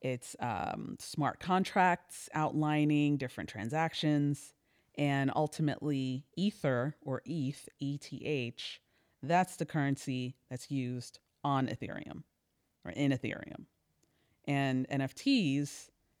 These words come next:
and other digital products can be, um, bought using Ether. So the N F Ts that we've been talking about in the last few episodes of Tech Beat,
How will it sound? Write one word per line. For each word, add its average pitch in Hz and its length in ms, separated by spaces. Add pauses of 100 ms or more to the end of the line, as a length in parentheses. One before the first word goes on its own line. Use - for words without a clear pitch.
and 139 380
other 139 240
digital 135 500
products 123 640 (600)
can 151 180
be, 127 340
um, 123 300
bought - 640 (600)
using 143 600
Ether. - 340 (680)
So 143 560 (440)
the 160 180
N 175 80
F 196 120
Ts 196 180
that 156 140
we've 156 120
been 147 120
talking 151 260
about 147 300
in 143 100
the 131 80
last 131 380
few 127 280
episodes 139 800
of 110 360
Tech - 220
Beat, 120 260